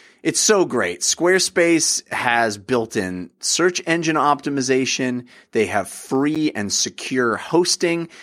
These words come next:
You never have to download a patch or upgrade anything ever. It's all handled for you behind the scenes.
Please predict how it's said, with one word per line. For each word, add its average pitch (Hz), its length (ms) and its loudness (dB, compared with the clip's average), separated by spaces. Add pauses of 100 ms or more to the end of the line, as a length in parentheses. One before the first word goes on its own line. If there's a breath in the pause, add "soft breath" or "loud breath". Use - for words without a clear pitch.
(120)
You 117 120 0
never 117 280 2
have 107 300 -2
to 98 80 -8
download 98 480 -4
a - 80 -8
patch - 640 -2
or 110 240 -2
upgrade 135 380 2
anything 135 500 -2
ever. 160 340 2
It's - 160 -4
all 127 140 2
handled 117 340 -2
for 123 240 -2
you 123 260 0 (160 loud breath)
behind 113 380 2
the 101 60 -2
scenes. 151 560 2